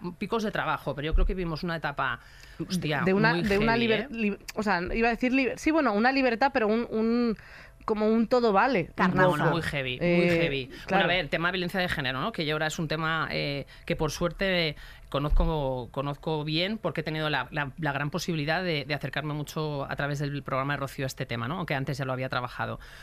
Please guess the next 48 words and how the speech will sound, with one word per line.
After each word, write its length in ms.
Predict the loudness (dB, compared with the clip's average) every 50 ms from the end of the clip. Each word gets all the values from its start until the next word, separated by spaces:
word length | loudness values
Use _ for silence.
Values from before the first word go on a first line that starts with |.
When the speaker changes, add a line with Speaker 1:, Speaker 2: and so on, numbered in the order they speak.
| -18 -18 -18 -18 -20 -20 -20 -20 -20 -20 -20 -20 -12 -8
Speaker 1:
Antes 220 | -8 -6 -4 -4 -4
se 80 | -4 -4
llevaba 420 | -4 -4 -4 -2 -2 -2 -2 -2
a 120 | -2 -4 -2
la, 260 | -2 -2 -2 -2 -4
a 160 | -4 -4 -4
la 140 | -6 -6 -6
tele, 220 | -6 -6 -6 -6
yo 100 | -6 -6
he 40 | -6
llevado, 680 | -4 -4 -2 -2 -2 -2 -2 -2 -2 -2 -2 -2 -4 -4 -6
ha 80 | -6
llevado, 800 | -4 -4 -4 -4 -4 -4 -4 -6 -8 -8 -8 -8 -8 -8 -10 -10 -12
no 200 | -10 -8 -8 -6
sé 100 | -6 -6
si 80 | -8 -6
como 220 | -6 -6 -6 -6
coordinadora, 560 | -6 -6 -6 -4 -2 -2 -2 -2 -2 -4 -4
como 200 | -6 -6 -4 -4
guionista, 440 | -4 -4 -4 -4 -4 -6 -6 -6 -6
como 200 | -6 -4 -6 -4
directora, 440 | -4 -6 -6 -6 -4 -4 -4 -2 -2
como 160 | -2 -2 -4
redactora 480 | -2 -4 -4 -6 -6 -4 -2 -2 -2 -2
o 40 | -2
como 160 | -2 -4 -4
lo 80 | -4
que 80 | -4 -2
me 100 | -2 -2
haya 100 | -2 -2
tocado 220 | -4 -4 -4 -4
en 40 | -4
ese 140 | -4 -4 -4
momento, 440 | -4 -4 -4 -6 -4 -4 -6 -6 -6 -4
se 200 | -4 -4 -4 -4
sentaba, 680 | -4 -4 -6 -2 -2 -2 0 0 0 0 -2 -4 -6 -6
no 220 | -4 -2 -2 -2 -2
físicamente 580 | -2 -2 -4 -4 -4 -4 -4 -2 -2 -2 -2 -2
en 20 |
el 60 | -2
mismo 200 | -2 -2 -2 -2
espacio, 380 | -4 -2 -4 -4 -4 -2 -4 -4
pero 160 | -4 -4 -6
sí 140 | -6 -6 -6
en 80 | -6 -4
la 80 | -4
misma 220 | -4 -4 -4 -4 -2
cadena, 420 | -2 -2 -2 0 0 -2 -2